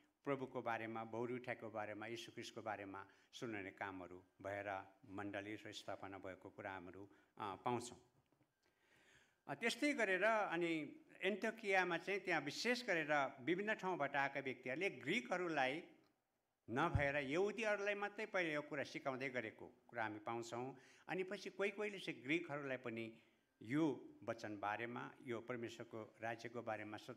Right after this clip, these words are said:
आ, सुनाउन लागेको कुरा हामीले यहाँ पढ्यौँ। र यो कुरा सुनिसकेपछि यरुसलेममा भएका अगुवाहरूले बर्नबास भन्ने एक व्यक्तिलाई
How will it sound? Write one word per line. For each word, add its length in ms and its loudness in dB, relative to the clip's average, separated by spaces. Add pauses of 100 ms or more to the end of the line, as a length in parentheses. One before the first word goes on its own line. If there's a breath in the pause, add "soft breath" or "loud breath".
(140)
आ, 180 -4
सुनाउन 480 0
लागेको 280 0
कुरा 200 -2
हामीले 240 -4
यहाँ 220 -2
पढ्यौँ। 320 4 (480 loud breath)
र 240 -2
यो 240 8
कुरा 280 4
सुनिसकेपछि 880 -4
यरुसलेममा 720 2
भएका 580 2 (1040)
अगुवाहरूले 920 4 (480)
बर्नबास 720 0 (1120)
भन्ने 300 2
एक 400 -4
व्यक्तिलाई 600 -6